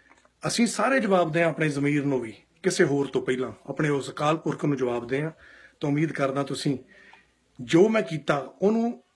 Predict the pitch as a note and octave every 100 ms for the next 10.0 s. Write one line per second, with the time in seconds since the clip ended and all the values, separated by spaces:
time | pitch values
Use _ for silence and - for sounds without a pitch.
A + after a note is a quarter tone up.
0 | _ - - - C4+ G3+ - F3+ - G#3
1 | G3 F#3+ F3 D3+ D3 C#3 B2+ B2+ B2+ A#2+
2 | - D3+ D3+ - B2+ C3 C3+ C3+ A#2 A2
3 | G2+ F#2+ _ _ _ _ _ B2+ C#3+ -
4 | E3 E3 D3+ - D3 B2+ C3 B2+ B2 -
5 | _ _ _ - D3+ D#3+ F#3 - F3 -
6 | G3 G#3 F#3 F3 - - - C#3 D3 C3
7 | B2+ A2+ A#2+ B2+ C3+ C3+ C#3 B2 C#3+ D#3
8 | C3+ - C3 - D3 B2 C#3 C#3 D#3 D#3+
9 | C#3+ C#3 D3+ C#3+ C3+ C3 B2+ B2 B2+